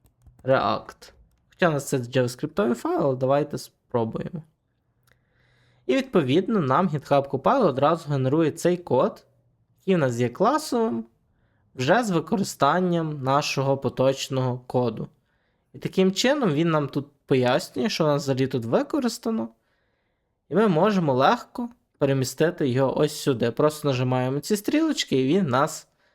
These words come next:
переміщується. Таким чином ми все можемо легко і швиденько робити. Тому рекомендую вам GitHub Copilot. І крім того, кого цікавить взагалі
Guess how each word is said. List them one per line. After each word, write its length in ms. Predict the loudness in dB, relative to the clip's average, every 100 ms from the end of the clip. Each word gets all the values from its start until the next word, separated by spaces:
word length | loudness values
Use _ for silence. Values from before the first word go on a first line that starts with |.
| _ _
переміщується. 1000 | -4 0 0 0 -4 -6 -8 -8 -12 -16 _ _ -10
Таким 320 | -2 0 2
чином 480 | 2 0 0 -2 0
ми 200 | 0 0
все 300 | 2 2 2
можемо 440 | 2 2 2 2
легко 340 | 2 0 0
і 60 | -2
швиденько 500 | 0 -2 -2 -2 -2
робити. 380 | -2 -2 -4 -6 _ _ -4
Тому 380 | 0 0 -2 -6
рекомендую 560 | -2 0 0 2 2 2
вам 260 | 2 0 -4 _ _ _ _ _ _
GitHub 360 | -10 2 2 2
Copilot. 640 | -6 0 2 2 0 -6 -14 _ _ -6
І 100 | -2
крім 240 | 0 -2
того, 320 | 0 0 0
кого 180 | 2 0
цікавить 520 | 0 -4 0 2 2
взагалі 720 | -2 -2 -2 0 0 0 -2